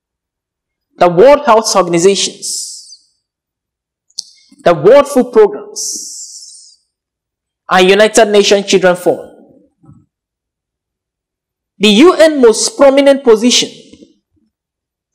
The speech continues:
is that of the Office of Secretary General, head by Ban Ki-moon. U N headquarters reside in international territory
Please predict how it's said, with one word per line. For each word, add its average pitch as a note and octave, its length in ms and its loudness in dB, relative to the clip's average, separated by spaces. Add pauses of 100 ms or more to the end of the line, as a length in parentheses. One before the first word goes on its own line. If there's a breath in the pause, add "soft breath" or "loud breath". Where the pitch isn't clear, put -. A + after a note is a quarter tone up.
(520)
is F#3+ 200 0
that C#4+ 240 0
of G3+ 140 2
the G3+ 120 0
Office - 760 0
of F3+ 120 0
Secretary A#3+ 480 0
General, E3+ 440 0 (2000)
head B3 240 0
by G3 140 2
Ban G3+ 200 0
Ki-moon. D3+ 380 -6 (520)
U B3+ 260 2
N D4 180 0
headquarters B3+ 500 0 (1400)
reside D4+ 600 2
in C4+ 140 -2
international B3 680 0
territory G#3+ 520 -2